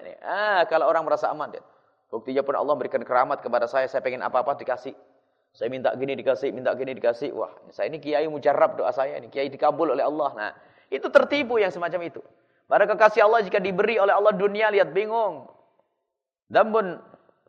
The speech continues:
satu dosa yang hukumannya diajukan Allah di dunia.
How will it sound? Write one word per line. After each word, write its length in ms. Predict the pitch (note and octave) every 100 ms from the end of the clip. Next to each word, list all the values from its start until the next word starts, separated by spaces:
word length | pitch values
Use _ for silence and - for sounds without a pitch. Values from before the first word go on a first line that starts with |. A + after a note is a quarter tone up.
| _ _ _ _
satu 320 | E3+ F3 F#3+
dosa 320 | D#3 A3+ A3+
yang 240 | G3+ G3 E3+ - _ _ _ _ _ -
hukumannya 480 | E3 G3+ G#3+ A3+ A3
diajukan 480 | F#3 F3+ G#3 A3 F#3
Allah 160 | G3+
di 160 | F#3+ F#3+
dunia. 400 | G#3 A3 G#3+